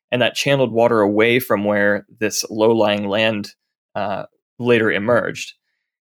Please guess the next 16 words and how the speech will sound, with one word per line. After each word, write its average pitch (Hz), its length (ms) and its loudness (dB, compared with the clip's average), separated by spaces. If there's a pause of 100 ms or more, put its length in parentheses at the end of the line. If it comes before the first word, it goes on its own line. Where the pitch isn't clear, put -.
(160)
And 120 460 2
there 123 180 2
was 117 120 2
a 117 60 -4
series 139 380 2
of 104 100 -6
locks 117 540 0
that 92 120 -2
would 104 140 -2
prevent 117 500 -4
that 107 340 0 (580)
canal 131 720 0 (200)
from 113 300 2
overflowing 104 540 -2
its 95 120 -14
banks. 135 480 -4